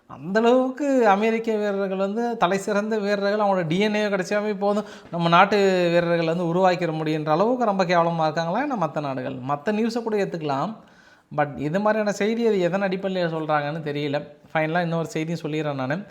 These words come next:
அ, குறிப்பா மால்தீவ்ஸ், மால்தீவ்ஸ்ல இருக்கக்கூடிய நட்பு உறவுகளே இது உண்மையா? இனிமேட்டு வீட்டுக்கு நீங்க, அதாவது இந்தியர்களுடைய சொந்தங்களுக்கு பதிமூணாயிரம் மட்டுமே மாசானா அனுப்ப முடியுமா? நூத்தம்பது டாலர் மட்டுமே வீ-, வீட்டுக்கு அனுப்ப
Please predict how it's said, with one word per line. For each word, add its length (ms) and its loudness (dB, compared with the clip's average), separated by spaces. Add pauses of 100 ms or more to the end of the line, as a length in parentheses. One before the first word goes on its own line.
(400)
அ, 60 -6
குறிப்பா 440 0
மால்தீவ்ஸ், 680 0 (500)
மால்தீவ்ஸ்ல 500 4
இருக்கக்கூடிய 400 -2
நட்பு 340 -2
உறவுகளே 640 0
இது 180 -4
உண்மையா? 800 0 (600)
இனிமேட்டு 360 0
வீட்டுக்கு 420 0
நீங்க, 420 -2
அதாவது 320 -2
இந்தியர்களுடைய 840 0
சொந்தங்களுக்கு 600 -4
பதிமூணாயிரம் 580 0
மட்டுமே 340 -4
மாசானா 460 -2
அனுப்ப 280 -6
முடியுமா? 460 -6 (600)
நூத்தம்பது 440 2
டாலர் 320 8
மட்டுமே 380 -4
வீ-, 440 0
வீட்டுக்கு 380 -2
அனுப்ப 600 -2